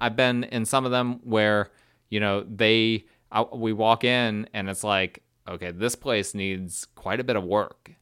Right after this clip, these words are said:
And again, I don't know who the local experts were that were assisting them with, with getting a home ready for market, but it's like, "This home needs twenty-five, thirty thousand dollars worth of work."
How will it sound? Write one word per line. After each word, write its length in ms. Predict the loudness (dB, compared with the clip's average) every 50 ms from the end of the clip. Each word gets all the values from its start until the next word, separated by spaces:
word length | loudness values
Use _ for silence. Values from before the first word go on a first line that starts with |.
| _ _
And 440 | -10 -8 -6 -4 -4 -4 -4 -8 -10 -12 _ -8
again, 460 | -6 -2 2 4 4 4 4 0 -2
I 80 | -4 -6
don't 160 | -6 -6 -4
know 80 | -4
who 160 | -4 -2 -2 -2
the 120 | -2 -2
local 480 | -2 -2 2 4 4 4 2 0 -6 -4
experts 560 | -2 -4 -4 -4 -6 -6 -4 -4 -4 -4 -4 -2
were 260 | -2 0 0 0 0
that 200 | 0 0 -2 -2
were 260 | 0 0 0 0 0 -2
assisting 520 | -4 -4 -2 0 0 0 0 -2 -2 -2 0
them 260 | -2 -2 -2 -2 -4
with, 120 | -6 -8 -10 _ -6
with 180 | -4 -2 -2 -4 -6 -12 -20 -20 _ -8
getting 260 | -2 0 0 0 0 -2
a 60 | -2
home 260 | -2 -2 -2 0 0
ready 220 | 2 2 2 2
for 180 | 0 -2 -4 -4
market, 560 | -2 0 0 0 0 0 0 -2 -2 -2 -6 _ _ _ _ _ _ _
but 100 | -8 -8
it's 160 | -6 -6 -6 -6
like, 340 | -4 -4 -4 -6 -8 -12 _ _ _ _ _ _ _ _ _ _ _ _ _ _
"This 220 | -14 -12 -10 -8 -8
home 380 | -6 -6 -4 -4 -4 -6 -6 -8
needs 640 | -10 -8 -6 -4 -2 -2 -2 -4 -6 -8 -10 -12 -14 -16
twenty-five, 640 | -14 -10 -8 -6 -6 -4 -2 0 0 0 0 -2 -6 -12 _ -16 -12
thirty 260 | -10 -6 -4 -4 -4
thousand 380 | -4 -4 -6 -6 -6 -8 -6 -4
dollars 360 | -4 -2 -2 -2 -4 -6 -6
worth 180 | -6 -6 -6 -6
of 100 | -6 -4
work." 460 | 0 0 0 0 -2 -4 -12 -20